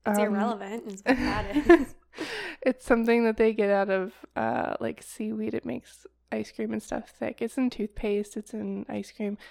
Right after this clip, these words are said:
Speaker 2: For some people, it, it upsets their stomach, and I don't know if it's linked to cancer or not. I don't remember.
Speaker 1: Oh.
Speaker 2: But anyway, yeah.
Speaker 1: Oh,
Speaker 2: I've,
Speaker 1: dear.
Speaker 2: I've learned P F As are in things underwear, which
Speaker 1: Mm.
Speaker 2: the period underwear, which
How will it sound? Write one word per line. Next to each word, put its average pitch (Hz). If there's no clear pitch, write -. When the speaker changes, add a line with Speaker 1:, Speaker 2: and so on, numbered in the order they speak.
Speaker 2:
For 247
some 247
people, 233
it, 202
it -
upsets 202
their 214
stomach, 202
and 214
I 202
don't 196
know 214
if 214
it's -
linked -
to 254
cancer -
or 254
not. 247
I 240
don't -
remember. 262
Speaker 1:
Oh. 185
Speaker 2:
But -
anyway, 214
yeah. 214
Speaker 1:
Oh, 220
Speaker 2:
I've, 226
Speaker 1:
dear. 214
Speaker 2:
I've 220
learned 220
P 233
F 220
As 214
are 208
in 202
things 220
underwear, 285
which 220
Speaker 1:
Mm. 190
Speaker 2:
the 233
period 226
underwear, 226
which 220